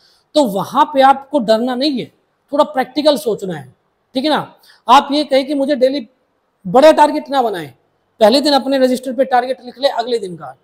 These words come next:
ठीक है, या आप तीस क्वेश्चन पे काम करो, only thirty क्वेश्चंस डेली, ठीक है। आप देखो एक महीने में अगर देखोगे तो नाइन हंड्रेड क्वेश्चंस बैठते हैं, और आपका दिमाग, जैसे हम जिम में जाते हैं, पहले दिन हम कितना वजन उठाते हैं,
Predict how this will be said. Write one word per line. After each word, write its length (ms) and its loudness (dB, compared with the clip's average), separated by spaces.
ठीक 120 -6
है, 180 -6
या 140 4
आप 300 2
तीस 200 4
क्वेश्चन 320 -4
पे 100 0
काम 240 -6
करो, 160 -8
only 200 -2
thirty 280 -4
क्वेश्चंस 460 -10
डेली, 260 -10
ठीक 120 -2
है। 100 0
आप 240 0
देखो 240 -2
एक 160 0
महीने 320 -4
में 80 -6
अगर 140 -8
देखोगे 340 -8
तो 100 -20
नाइन 240 -10
हंड्रेड 220 -18
क्वेश्चंस 440 -16
बैठते 300 -12
हैं, 140 -20
और 100 6
आपका 280 4
दिमाग, 300 0
जैसे 180 -2
हम 100 -4
जिम 180 -6
में 120 -4
जाते 260 -2
हैं, 80 -8
पहले 200 -6
दिन 140 -16
हम 100 -18
कितना 240 -6
वजन 220 -6
उठाते 360 -6
हैं, 140 -12